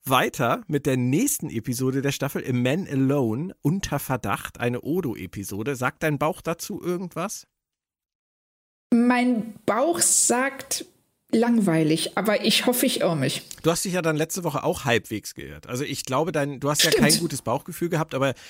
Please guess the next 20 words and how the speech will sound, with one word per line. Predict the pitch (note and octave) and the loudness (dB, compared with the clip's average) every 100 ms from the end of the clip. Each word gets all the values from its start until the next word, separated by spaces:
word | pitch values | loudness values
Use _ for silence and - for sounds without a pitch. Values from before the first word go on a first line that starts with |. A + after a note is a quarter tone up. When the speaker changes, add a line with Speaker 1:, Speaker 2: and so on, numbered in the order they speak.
| - C#3+ | -20 -6
Speaker 1:
wenn | C3 C#3 | -2 2
wir | C#3 | 2
jetzt | C3+ | 0
mal | C#3 B2+ | 0 0
das | B2 | 0
Ende | - C3+ D3 | -2 -2 0
wegnehmen, | B2 - D#3 D#3+ D3 | 0 0 -2 -2 -2
das | - - | -4 -2
generische | B2 B2 C#3+ C#3+ - B2 | 0 2 0 0 -4 -4
Action-Ende | - - D3+ C3 C#3 A#2+ | -4 -4 -4 -2 -2 -2
wegnehmen, | C3 C#3 C3+ C3+ | -4 -4 -4 -4
dann | B2+ B2 A#2+ - - | -4 -4 -10 -14 -10
war | C3+ A#2+ | -2 0
es | C3+ | 0
ja | B2+ | -2
nicht | B2 B2 | -2 -2
ganz | B2 A#2 - | -4 -4 -6
korrekt, | B2+ G2+ - - | -6 -6 -10 -16
das | - | -14
Bauchgefühl. | - - - - - | -16 -18 -20 -18 -18